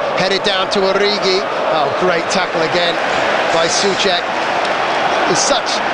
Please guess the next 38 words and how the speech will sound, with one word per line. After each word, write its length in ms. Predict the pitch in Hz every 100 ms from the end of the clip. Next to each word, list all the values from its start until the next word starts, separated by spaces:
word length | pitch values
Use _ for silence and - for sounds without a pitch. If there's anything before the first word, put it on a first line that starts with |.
| - - - - -
an 80 | 220
important 400 | 214 226 226 208
player 160 | 214 202
in 80 |
that 160 | 196 196
area 160 | 196 185
of 0 |
the 80 |
park, 240 | 190 196 196
not 160 | 220
only 240 | 220 214 202 180
for 80 | 202
when 160 | 190 190 185
he 80 | 196
was 160 | 185 214
getting 160 | 202
forward 240 | 190 208 196 196
more 160 | 196
last 400 | 196 196 202 -
season, 240 | 208 175 170
but 160 | 185 180 - - - - -
<clears throat> 80 | - - -
you 80 | 185
remember 240 | 208 202
how 160 | 190 190
Fellaini 400 | 196 190 208 196
used 160 | 185
to 80 | 190
play 160 | 180 185
for 240 | 175 175 - 185
Moyes' 240 | 196 170 170
Everton. 400 | 185 180 - 156
He 80 | 180
wins 240 | 196 196
so 320 | - 254 240
many 160 | 214 190
loose 240 | 202 196
balls 400 | - 208 175 151